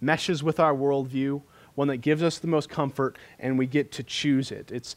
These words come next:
we want something more, we want something unique, and so we go and we find something that matches up. It's like trying to find the one, right? You see the, the chick flicks and these T V shows, How I Met Your Mother, Ted's looking for the one, right? Someone who he's never had before,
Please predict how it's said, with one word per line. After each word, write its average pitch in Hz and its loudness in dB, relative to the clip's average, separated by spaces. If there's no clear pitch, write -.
we 151 6
want 180 4
something 170 0
more, 160 4
we 135 0
want 165 -2
something 185 0
unique, 156 0
and 131 -4
so 151 -6
we 147 0
go 147 4
and 180 -2
we 160 0
find 160 -2
something 139 0
that 139 -2
matches 131 -2
up. 143 -2
It's 120 -2
like 151 0
trying 190 0
to 160 -6
find 165 2
the 131 0
one, 120 -2
right? 127 0
You 120 -6
see 156 0
the, 135 -4
the 143 0
chick 156 0
flicks 131 -2
and 131 0
these 127 -2
T - -4
V 143 0
shows, 117 -2
How 160 6
I 165 4
Met 165 0
Your 139 -2
Mother, 131 2
Ted's 139 -2
looking 147 -2
for 143 -2
the 123 -2
one, 113 -2
right? 127 2
Someone 180 4
who 156 -6
he's 156 -2
never 202 4
had 208 2
before, 147 0